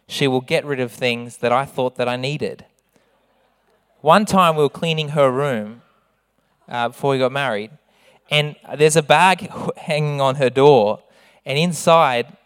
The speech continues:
um, she didn't even care what was inside, but on the bag was the emblem of her university that she'd graduated from.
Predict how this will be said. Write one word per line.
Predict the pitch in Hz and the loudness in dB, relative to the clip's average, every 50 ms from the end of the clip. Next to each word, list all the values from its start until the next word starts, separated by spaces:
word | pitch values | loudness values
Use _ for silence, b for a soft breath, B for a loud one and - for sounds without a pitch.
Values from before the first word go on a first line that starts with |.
| _ _ - | _ _ -12
um, | - 123 123 120 117 117 _ | -8 -6 -6 -6 -6 -8 _
she | - - 160 165 | -10 -8 -6 -4
didn't | 160 143 | -4 -4
even | 123 117 | -4 -6
care | - - 135 135 | -4 0 2 2
what | 127 110 | 2 2
was | 110 113 113 | -2 -6 -6
inside, | 110 110 - - 113 104 107 107 | -8 -8 -4 -2 -2 0 0 0
but | - 131 - _ B B B B - | -2 -2 -4 _ B B B B 2
on | 143 165 175 175 170 | 2 4 4 2 -2
the | 156 | 0
bag | 139 139 135 131 135 135 | 2 2 2 2 0 -2
was | 131 131 131 123 123 | -2 -2 -4 -4 -2
the | - 127 120 - | -2 -2 -2 -2
emblem | 131 135 139 135 135 131 127 | -4 -6 -2 0 0 0 0
of | 120 120 113 - - - - | -2 -4 -6 -10 -18 -10 2
her | 123 123 | 4 4
university | 117 117 127 131 120 117 113 117 117 123 123 - 123 110 110 104 110 | 4 4 0 -4 -6 -4 0 2 2 2 2 0 -8 -8 -6 -4 -4
that | 113 - | -6 -6
she'd | - - 117 | -6 -12 -6
graduated | - - 117 113 113 127 117 110 107 104 101 - | -2 0 0 0 -2 -2 -4 -4 -4 -4 -8 -10
from. | - - 107 98 98 127 185 | -8 -6 -6 -6 -6 -6 -12